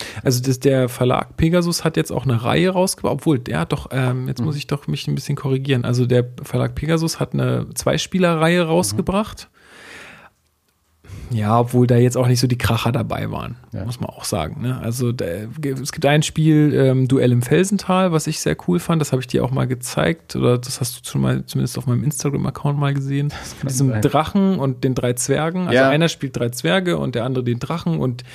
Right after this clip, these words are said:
Speaker 1: die Zwerge kesseln den Drachen in einem Tal ein und dann, ähm, müssen die Zwerge versuchen, den Drachen halt irgendwie zu fangen oder unschädlich zu machen und der Drache muss versuchen zu fliehen oder lang genug zu überleben.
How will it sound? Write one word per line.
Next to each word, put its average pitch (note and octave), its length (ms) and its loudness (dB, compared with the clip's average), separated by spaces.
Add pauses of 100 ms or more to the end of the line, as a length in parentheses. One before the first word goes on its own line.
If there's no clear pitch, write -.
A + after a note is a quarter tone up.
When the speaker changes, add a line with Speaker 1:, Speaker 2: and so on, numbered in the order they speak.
(320)
Speaker 1:
die B2+ 80 -2
Zwerge C3 760 2
kesseln C#3 380 -2
den B2 140 0
Drachen C#3 260 0
in B2 120 2
einem A#2 160 -2 (100)
Tal D3 260 0
ein C#3+ 320 0
und B2+ 160 0
dann, A#2 240 2 (500)
ähm, A#2 500 2 (260)
müssen B2 260 0
die A#2 140 -2
Zwerge B2 320 0
versuchen, B2 380 0
den A#2 100 2
Drachen C3+ 380 0
halt C3 180 0
irgendwie B2+ 480 0
zu - 120 -6
fangen C#3 440 -2
oder A#2+ 200 0
unschädlich C#3+ 480 -2
zu C3+ 120 -4
machen B2+ 320 -2
und A#2+ 100 0
der A#2+ 80 2
Drache B2 260 0
muss B2+ 180 0
versuchen B2 360 0
zu A#2+ 100 -4
fliehen C3+ 420 0
oder A#2+ 180 2
lang A#2 180 2
genug A#2+ 240 0
zu - 80 -4
überleben. A#2+ 480 0